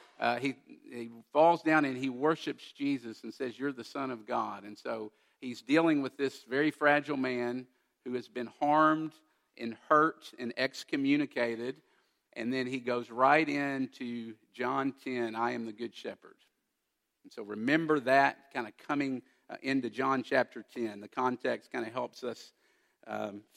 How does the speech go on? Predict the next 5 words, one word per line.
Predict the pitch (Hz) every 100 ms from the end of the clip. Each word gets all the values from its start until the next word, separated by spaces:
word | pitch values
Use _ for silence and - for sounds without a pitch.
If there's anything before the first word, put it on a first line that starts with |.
| _
feel | 156 170 135 113 110
exactly | 107 101 135 139 131 - 113
what | 113 110
Jesus, | 110 127 120 113 - - _ _ _ _ _
um, | - 107 101 101